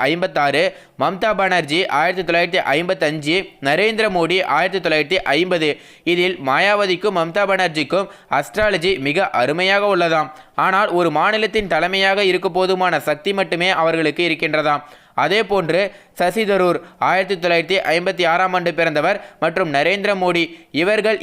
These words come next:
இருவருக்கும் நல்ல ஜாதக பலன் உள்ளதாம். ஆனாலும் மூன்று கோள்களின் பலன் யாருக்கு அதிகமாக உள்ளதோ அவர்களே இந்த நாட்டை ஆள முடியும் என்கின்றது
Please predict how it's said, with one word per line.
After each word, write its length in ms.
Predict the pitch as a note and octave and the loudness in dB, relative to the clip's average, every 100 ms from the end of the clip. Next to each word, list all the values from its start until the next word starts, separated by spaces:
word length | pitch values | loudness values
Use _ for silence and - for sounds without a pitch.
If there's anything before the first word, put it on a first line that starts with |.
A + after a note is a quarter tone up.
| D3+ | 0
இருவருக்கும் 580 | F3+ G#3 G#3 G3+ A3+ D#3 | 2 2 0 0 -4 0
நல்ல 240 | C3+ D#3+ G3+ D#3 | -2 0 0 0
ஜாதக 320 | D#3+ G3 G3 | 0 0 0
பலன் 180 | F#3 F#3 | 0 0
உள்ளதாம். 380 | E3 D3 C#3 F#3 - C3 | 0 0 0 -2 -4 -2
ஆனாலும் 380 | D#3 F#3 F#3+ G#3 | 0 2 2 0
மூன்று 260 | F3 G3 G3 F#3 | -2 -2 -2 0
கோள்களின் 400 | G3 G#3 G#3 E3+ | 0 0 0 0
பலன் 240 | D#3+ F#3+ - - - A#2+ | -2 -2 -6 -20 -6 0
யாருக்கு 360 | D3+ G#3+ A3 F#3+ | 0 0 0 -2
அதிகமாக 440 | E3+ F#3+ G3 G3+ F#3+ | 0 0 0 0 0
உள்ளதோ 280 | F3 D#3 F3+ G3+ | -2 -2 -2 -4
அவர்களே 440 | - C#3+ F#3 G3 G#3 G#3+ | -2 0 2 2 2 2
இந்த 120 | F3 C#3 | 0 0
நாட்டை 260 | D#3+ E3+ F3+ D3+ | 0 2 2 2
ஆள 140 | F3+ | 0
முடியும் 340 | F3+ F3 F3+ E3 | 0 -2 0 -2
என்கின்றது 480 | D#3+ D3+ C#3 C3 | -2 0 0 2